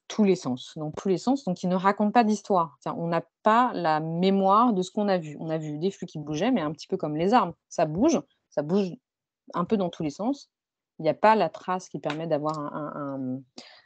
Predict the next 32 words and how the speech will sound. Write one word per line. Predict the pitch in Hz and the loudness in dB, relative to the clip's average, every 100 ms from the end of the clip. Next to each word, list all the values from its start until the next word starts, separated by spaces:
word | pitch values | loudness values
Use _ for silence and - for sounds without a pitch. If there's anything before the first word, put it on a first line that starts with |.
| _ - | _ -10
un, | 156 | -6
un, | 135 | -4
une | 156 | -4
sédimentation | 160 190 180 180 175 170 170 | 0 2 2 4 4 2 0
de | |
l'histoire, | 160 143 - 202 254 | -4 -6 4 6 8
et | 170 | 6
donc | 170 185 | 2 2
on | |
n'a | 160 143 | 2 4
pas | 208 | 4
de | 208 | 4
début, | 170 165 240 | 2 2 2
on | |
n'a | 175 | 2
pas | 190 | 2
de | 190 | 2
fin. | 180 143 147 | 0 -4 -10
Et | |
si | 143 175 | -10 -8
on | |
n'a | 160 | -4
pas | 175 | -2
de | 175 | -2
début, | 160 156 | -4 -4
on | 165 | -4
n'a | 135 | 0
pas | 180 | 0
de | 175 | 0
fin, | 151 160 214 226 | -2 -2 -2 -2
une | |
cartographie | 160 151 165 151 135 131 | -4 -4 -4 -4 -6 -8